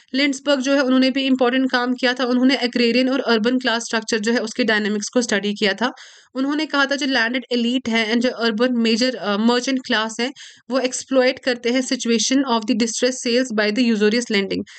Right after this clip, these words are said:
कि इतनी ज़्यादा वो जो लेंडिंग इतनी ज़्यादा हाई इंटरेस्ट रेट पे करते हैं उससे क्या हो जाता है, जो already एक्सप्लॉइटेड क्लास है वो और ज़्यादा एक्सप्लॉइट हो जाती है।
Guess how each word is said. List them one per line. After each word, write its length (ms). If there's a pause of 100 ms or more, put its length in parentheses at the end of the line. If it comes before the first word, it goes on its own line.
(240)
कि 80
इतनी 220
ज़्यादा 340
वो 120
जो 100
लेंडिंग 420
इतनी 180
ज़्यादा 220
हाई 160
इंटरेस्ट 360
रेट 220
पे 80
करते 300
हैं 60
उससे 240
क्या 160
हो 160
जाता 280
है, 140 (400)
जो 220
already 300
एक्सप्लॉइटेड 680
क्लास 320
है 60
वो 120
और 240
ज़्यादा 220
एक्सप्लॉइट 600
हो 120
जाती 300
है। 60